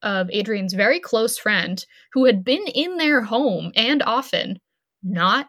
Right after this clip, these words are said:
interviewed within that first year? So investigators claimed that Eric dodged their calls, but that they would have eventually gotten back around to contacting him, which I think is just, I don't know, a little convenient.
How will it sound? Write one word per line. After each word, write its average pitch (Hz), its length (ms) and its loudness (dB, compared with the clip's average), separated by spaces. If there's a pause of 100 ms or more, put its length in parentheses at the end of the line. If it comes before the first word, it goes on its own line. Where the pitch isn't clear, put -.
(100)
interviewed 233 640 -2 (680)
within 214 260 0
that 185 180 -2
first 190 320 -8
year? - 300 -8 (420)
So - 180 -2
investigators 247 560 0
claimed 247 380 -2
that 214 220 -2
Eric 220 360 -2
dodged 208 500 -6
their 196 180 -4
calls, - 840 -10 (1120)
but 208 120 -4
that 185 140 -4
they 190 160 -4
would 214 140 -2
have 202 140 -4
eventually 247 440 0
gotten 202 340 2
back 190 300 2
around 180 640 0 (320)
to 233 60 -8
contacting 214 520 -4
him, 302 240 2 (540)
which - 280 -10 (300)
I 202 80 -6
think 180 160 -4
is 175 80 -10
just, - 240 -10 (480)
I 254 60 -8
don't - 100 -12
know, 269 200 -12
a - 20 -4
little 220 160 -4
convenient. - 460 -16